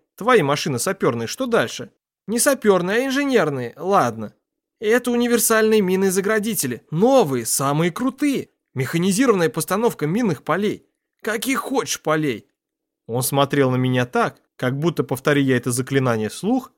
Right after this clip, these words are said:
вода в соседней луже тут же превратилась бы в мерцающее лунным сиянием вермут. «И что? Вот уж умеет томить». Бывший инструктор-подрывник, наклонив голову на бок,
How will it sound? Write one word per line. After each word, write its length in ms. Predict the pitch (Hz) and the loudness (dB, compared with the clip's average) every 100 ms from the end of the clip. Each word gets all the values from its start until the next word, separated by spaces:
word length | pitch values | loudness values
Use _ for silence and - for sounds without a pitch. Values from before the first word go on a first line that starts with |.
| _ | _
вода 360 | - 120 135 127 | 0 2 4 4
в 60 | |
соседней 440 | - 113 - 113 104 | 4 -2 -2 -2 -2
луже 440 | 131 220 147 - - | 0 0 -2 -4 -2
тут 240 | 160 214 | -2 0
же 100 | 214 | 0
превратилась 640 | 233 202 190 151 - 135 123 | 0 0 2 2 4 2 4
бы 140 | 131 | 2
в 40 | 131 | 2
мерцающее 600 | 131 - 123 120 - 117 | 0 0 0 0 0 -2
лунным 260 | 123 123 | 0 -2
сиянием 520 | 120 117 113 113 113 | -2 -2 -2 0 -2
вермут. 500 | 107 110 104 104 - _ _ _ _ _ | -2 -2 -2 -6 -12 _ _ _ _ _
«И 140 | 131 135 | -4 -2
что? 580 | - - 127 135 131 _ _ | -2 0 2 2 -2 _ _
Вот 240 | 135 160 185 | 0 0 0
уж 160 | - | 0
умеет 380 | 190 151 139 131 | 2 4 2 2
томить». 460 | 151 139 127 - - _ _ | 0 2 0 -4 -12 _ _
Бывший 480 | 175 127 151 135 147 | -6 0 0 2 0
инструктор-подрывник, 1000 | 139 139 120 131 131 123 120 113 160 214 | 0 0 0 -2 -2 0 0 0 -2 0
наклонив 480 | 233 240 226 214 156 | 0 2 2 2 2
голову 340 | 147 135 117 | 2 2 2
на 220 | 117 214 | 0 0
бок, 240 | 214 113 | -2 -4